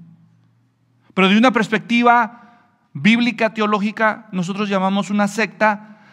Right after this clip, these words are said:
a lo que se salió de la verdad. Les tengo una buena y una mala noticia.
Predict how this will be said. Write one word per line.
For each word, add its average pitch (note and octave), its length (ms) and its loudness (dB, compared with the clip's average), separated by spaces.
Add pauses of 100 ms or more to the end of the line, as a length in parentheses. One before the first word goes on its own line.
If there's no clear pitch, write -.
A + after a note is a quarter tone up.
(100)
a E3+ 160 2
lo F3+ 200 -2
que F#3 120 -8
se E3+ 120 -10
salió E3+ 380 -4
de F#3 80 -4
la F3 160 -2
verdad. F#3 400 -4
Les D3+ 160 -10
tengo F#3 340 -4 (280)
una G3+ 240 2
buena G3 260 0
y F#3+ 60 -2
una F#3+ 160 -4
mala F#3 200 -4
noticia. E3 580 -10